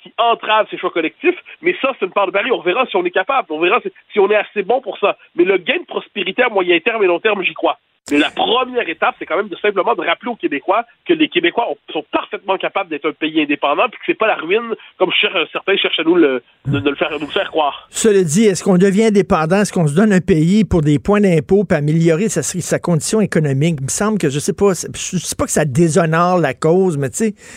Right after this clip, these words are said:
Speaker 2: il me semble qu'il y a des choses plus importantes que ça.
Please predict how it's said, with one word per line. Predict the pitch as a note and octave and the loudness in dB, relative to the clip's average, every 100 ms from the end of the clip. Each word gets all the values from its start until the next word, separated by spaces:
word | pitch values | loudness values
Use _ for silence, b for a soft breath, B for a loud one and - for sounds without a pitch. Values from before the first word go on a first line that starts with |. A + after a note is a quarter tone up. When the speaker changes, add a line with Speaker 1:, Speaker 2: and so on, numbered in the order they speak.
| B B - | B B -8
Speaker 2:
il | |
me | D#3 | 0
semble | B3+ | 2
qu'il | A#3+ | 2
y | E3+ | 2
a | |
des | D#3+ | 2
choses | G3 | -2
plus | - E3+ A#2 D#3 | 0 0 0 0
importantes | F#3+ F#3+ - - G3 G3+ G3+ - | -2 -4 -8 -6 -4 -2 -4 -6
que | F#3+ | -6
ça. | - A3 | -4 -6